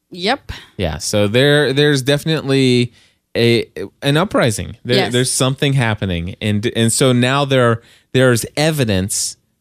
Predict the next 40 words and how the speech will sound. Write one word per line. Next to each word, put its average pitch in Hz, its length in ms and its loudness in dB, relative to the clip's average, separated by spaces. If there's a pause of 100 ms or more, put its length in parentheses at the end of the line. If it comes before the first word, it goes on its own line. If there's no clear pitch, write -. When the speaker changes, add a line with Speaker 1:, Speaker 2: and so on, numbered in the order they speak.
(140)
Speaker 2:
that 117 120 0
she 175 300 2
has 95 440 0
of 110 300 -4
two 220 300 4
districts - 880 -2 (520)
that 110 480 0
are 98 880 2 (480)
in 117 100 2
an 131 120 4
uproar. 104 440 -2
Speaker 1:
And 233 180 2
none 294 180 2
of 370 100 2
the 302 140 0
other 311 180 2
ones 233 260 0
looked 226 220 -2
very 214 300 0
pleasant 226 440 -2
while 175 140 0
she 180 180 -4
was 170 160 -2
there. 151 460 0
Speaker 2:
Right. 90 380 0 (100)
Speaker 1:
So, 185 300 -2 (580)
um, 214 400 2
she's 254 260 0
meeting 311 540 4 (540)
Gail 226 260 0
at 240 140 -2
the, 262 140 2
it's 208 180 -2
the 214 100 -4
first 240 340 0
Sunday 262 360 2
after 247 260 2
the 240 80 -2
Harvest 240 420 -2
Festival. 214 500 -2